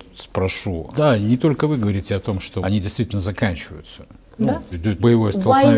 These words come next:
Speaker 2: Война идёт
Speaker 1: Да.
Speaker 2: уже, горячая фаза, год и два месяца и плюс. Те, кто в первых рядах пошёл воевать, они уже стройными рядами лежат на кладбищах в огромных количествах.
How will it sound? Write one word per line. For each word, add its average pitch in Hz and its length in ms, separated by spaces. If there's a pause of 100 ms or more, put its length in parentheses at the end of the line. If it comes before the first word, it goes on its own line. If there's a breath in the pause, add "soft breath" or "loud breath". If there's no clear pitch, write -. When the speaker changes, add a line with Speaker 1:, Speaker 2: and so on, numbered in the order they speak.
Speaker 2:
Война 277 320
идёт 254 580
Speaker 1:
Да. 254 180
Speaker 2:
уже, 233 420
горячая 220 720
фаза, 320 640
год 294 340
и 269 40
два 247 260
месяца 262 560
и 240 140
плюс. 214 500 (320)
Те, 294 300
кто 214 340
в - 100
первых 226 440
рядах 220 420
пошёл 190 380
воевать, 226 480
они 220 220
уже 196 340
стройными 208 580
рядами 254 440
лежат 226 440
на 240 140
кладбищах 185 720 (140)
в 180 100
огромных 262 520
количествах. 185 880